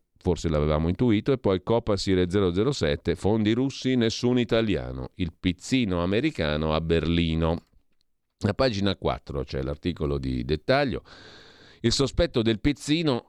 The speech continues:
alla Germania", scrive il Fatto Quotidiano. "Gli Stati Uniti potrebbero temere un passo indietro sulle sanzioni". Vuoi vedere che il rapporto si occupa della Germania, che ha preso tanti bei quattrini da Putin?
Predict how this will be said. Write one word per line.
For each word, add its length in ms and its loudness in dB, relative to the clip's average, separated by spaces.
alla 400 4
Germania", 840 0
scrive 600 -2
il 600 2
Fatto 880 0
Quotidiano. 800 0
"Gli 60 0
Stati 240 0
Uniti 240 0
potrebbero 520 0
temere 340 2
un 160 0
passo 360 0
indietro 440 0
sulle 260 -2
sanzioni". 380 -4
Vuoi 180 2
vedere 340 0
che 100 -2
il 120 4
rapporto 600 0
si 140 -2
occupa 400 2
della 220 2
Germania, 580 0
che 120 -2
ha 60 0
preso 240 0
tanti 300 -2
bei 160 2
quattrini 400 0
da 140 -2
Putin? 680 0